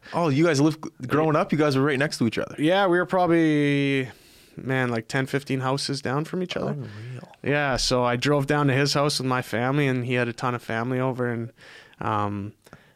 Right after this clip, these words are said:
Speaker 2: yeah, I didn't, uh, I didn't drink much back then, but we, we had a few
Speaker 1: <laughs>
Speaker 2: beer together that night,
Speaker 1: Yes.
Speaker 2: and it was pretty, uh, pretty cool moment. But, uh,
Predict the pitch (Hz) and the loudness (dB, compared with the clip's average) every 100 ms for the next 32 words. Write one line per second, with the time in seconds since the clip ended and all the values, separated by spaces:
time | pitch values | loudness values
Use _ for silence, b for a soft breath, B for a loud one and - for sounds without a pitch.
0 | B 120 113 120 117 - 113 107 92 - | B -2 0 0 -2 -2 0 2 0 -2
1 | 123 123 113 123 120 - 120 113 - - | -2 -2 -2 -2 -4 -4 -4 -2 -2 -2
2 | 110 110 - 110 110 110 110 113 107 117 | -2 -4 -4 -4 -4 -4 -2 -2 -2 0
3 | 113 - 120 117 120 117 120 120 117 117 | 0 0 -2 0 0 0 0 0 0 0
4 | 117 285 285 120 113 120 117 - 131 185 | 2 2 2 2 0 -2 -2 -2 0 2
5 | 120 117 113 - B B B - 127 117 | 2 2 -2 -6 B B B -4 -2 -2
6 | - 123 113 113 123 117 - 82 - - | 0 0 2 2 2 -2 -4 -8 -8 -4
7 | 113 107 107 | 0 0 -2